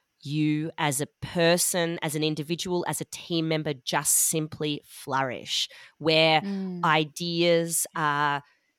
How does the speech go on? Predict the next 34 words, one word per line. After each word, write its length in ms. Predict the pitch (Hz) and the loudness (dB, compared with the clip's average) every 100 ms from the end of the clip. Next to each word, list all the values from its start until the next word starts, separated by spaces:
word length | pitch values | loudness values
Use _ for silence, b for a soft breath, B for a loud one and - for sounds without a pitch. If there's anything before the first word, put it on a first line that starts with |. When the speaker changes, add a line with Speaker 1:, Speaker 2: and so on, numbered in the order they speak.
| _ | _
Speaker 1:
you 140 | 170 | -4
know, 280 | 156 147 147 - | -2 -2 -4 -8
produce 800 | - 185 156 - - 165 139 - | -10 -10 -8 -6 -4 -4 -4 -6
great 420 | - 160 165 175 | -4 -2 0 2
ideas. 760 | 156 160 156 151 139 135 135 143 | 0 -2 -4 -6 -4 -6 -8 -6
There 300 | 160 156 156 - | -4 -4 -6 -8
is 400 | 160 156 147 - b b _ 175 | -8 -6 -8 -8 b b _ -6
no 320 | 175 185 185 | 0 2 2
fear. 720 | - - 190 170 127 73 156 - _ _ - - | 0 -8 -2 0 0 -4 -12 -20 _ _ -20 -4
Like, 220 | 165 151 _ | -2 -2 _
energy 540 | 190 185 170 196 175 165 | 0 2 0 -4 -4 -4
is 160 | 156 | -6
boundless. 920 | - 156 151 151 147 143 - - - - - | -4 0 0 0 -2 -6 -8 -10 -10 -12 -8
Um, 260 | 156 147 147 | -6 -6 -4
and 120 | 180 | -2
when 140 | 175 185 | 0 0
we 80 | 208 | -2
talk 320 | - 190 208 | 0 0 4
about 240 | 214 190 | 4 4
psychological 720 | - 175 165 175 160 - - | 2 0 0 -2 -2 -4 -8
safety, 580 | 156 - 151 143 - 139 135 | -6 -2 -2 -2 -6 -6 -2
this 260 | 202 - - | -2 0 0
is 160 | 214 | 0
a 60 | 220 | -2
term 680 | 214 - 185 170 165 156 156 B B _ - | -2 -6 0 2 4 2 -4 B B _ 0
that 180 | 156 | 0
was 220 | 160 156 - | 0 -4 -4
coined 920 | - 175 180 180 175 180 175 185 160 | -6 -2 2 2 2 -2 -6 -10 -4
by 420 | 156 151 147 143 - | 0 2 2 0 -4
a 320 | 147 143 139 | -4 -4 -4
senior 420 | 139 - 160 156 151 | -4 -2 0 2 2
manager 520 | 147 147 143 156 139 | 2 0 -2 -4 -6
at 120 | 127 | -8
Google. 600 | 151 143 143 139 117 123 | -6 -6 -4 -6 -6 -8